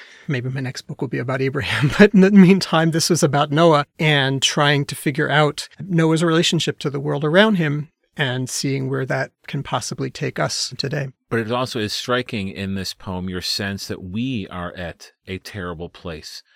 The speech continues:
Speaker 2: in human history in terms of the voice that you found here as you look around the world that you are part of.
Speaker 1: Yeah, I don't,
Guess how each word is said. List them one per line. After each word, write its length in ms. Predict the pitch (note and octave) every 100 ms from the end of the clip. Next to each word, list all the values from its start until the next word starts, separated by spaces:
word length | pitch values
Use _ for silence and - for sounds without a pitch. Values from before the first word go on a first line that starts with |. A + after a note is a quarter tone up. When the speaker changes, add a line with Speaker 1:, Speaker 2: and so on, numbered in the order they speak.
| _ _ _
Speaker 2:
in 320 | G#2+ F2+ D#2+ -
human 400 | - G2+ F2 D#2+
history 540 | D#2 E2 - D#2 C#2+ -
in 140 | F#2
terms 260 | - F2+ E2
of 60 |
the 80 | E2+
voice 300 | D#2+ F2 -
that 120 | F2
you 200 | F#2 B2
found 400 | - F#2+ D#2 D2
here 280 | E2 D2 -
as 180 | - E2+
you 140 | A2+ D#3+
look 220 | C#3 -
around 380 | F#2+ F2+ D#2 D2
the 80 |
world 360 | E2+ F2 F2 E2+
that 140 | F2
you 180 | - G2
are 80 | F2
part 260 | - - -
of. 80 | -
Speaker 1:
Yeah, 520 | D#4+ C#4 B3+ C3+ A#2+ - -
I 100 | F3
don't, 240 | F3+ D#3